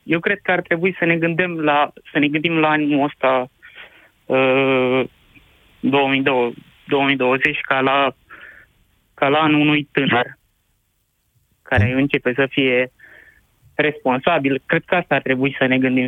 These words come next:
Speaker 1: să fim, să ne simțim cu toții tineri, să ne, să fim mai activi, mai vioi, să fim, să începem să ne responsabilizăm și să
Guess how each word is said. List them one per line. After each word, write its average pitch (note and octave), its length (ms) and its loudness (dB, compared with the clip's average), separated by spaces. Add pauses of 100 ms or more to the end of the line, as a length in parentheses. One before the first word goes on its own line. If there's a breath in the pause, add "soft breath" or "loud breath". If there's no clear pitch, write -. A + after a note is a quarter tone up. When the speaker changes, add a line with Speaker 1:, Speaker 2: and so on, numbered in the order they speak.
Speaker 1:
să C#3 100 2
fim, D3+ 400 0
să C#3+ 80 0
ne C#3 160 0
simțim D#3 280 0
cu D3 100 -4
toții C3+ 280 -4
tineri, E3 360 -2 (540 loud breath)
să C3+ 60 -2
ne, C3+ 180 0 (220)
să D3 120 -2
fim D3+ 140 0
mai C#3+ 180 2
activi, G3+ 420 -2 (320)
mai C3+ 200 0
vioi, D#3 440 0 (1080 soft breath)
să D3 100 0
fim, F#3+ 320 0
să - 60 0
începem F#3+ 400 0
să F#3+ 60 0
ne E3+ 140 0
responsabilizăm D#3 1000 -2 (680)
și F3 140 -2
să G3 480 0